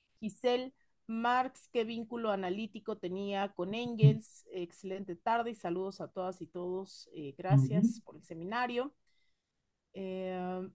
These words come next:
Speaker 1: ¿qué implicaciones políticas tuvo el estudio del marxismo desde las tradiciones más ortodoxas, como el caso de la urss, y por qué es importante abordar su pensamiento desde la filosofía de la praxis?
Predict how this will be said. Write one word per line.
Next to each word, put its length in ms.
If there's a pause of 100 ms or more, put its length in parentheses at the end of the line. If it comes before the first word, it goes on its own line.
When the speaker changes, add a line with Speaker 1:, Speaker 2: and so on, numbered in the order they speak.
Speaker 1:
¿qué 100
implicaciones 680
políticas 680
tuvo 400
el 120
estudio 340
del 140
marxismo 760
desde 220
las 160
tradiciones 640
más 260
ortodoxas, 720
como 200
el 80
caso 380
de 100
la 180
urss, 400
y 100
por 200
qué 80
es 120
importante 560
abordar 400
su 140
pensamiento 600
desde 220
la 100
filosofía 520
de 80
la 160
praxis? 720